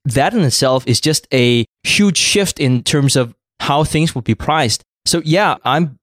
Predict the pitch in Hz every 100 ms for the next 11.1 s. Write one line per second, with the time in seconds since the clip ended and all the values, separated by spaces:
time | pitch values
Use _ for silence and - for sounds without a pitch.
0 | - 156 160 123 123 139 139 - - 113
1 | - 139 185 131 - 113 - 117 113 107
2 | - 160 117 110 110 165 151 160 156 151
3 | - 170 - 165 - 113 127 117 98 _
4 | _ _ - 135 - 226 196 135 - 156
5 | 160 139 123 123 120 104 131 139 - 151
6 | 147 170 - 135 - 135 143 156 160 _
7 | - 113 123 120 110 143 143 156 165 135
8 | 120 123 120 123 139 170 131 139 - 139
9 | 156 165 - 131 139 156 - 131 123 120
10 | 123 139 131 127 127 131 120 120 120 151
11 | 170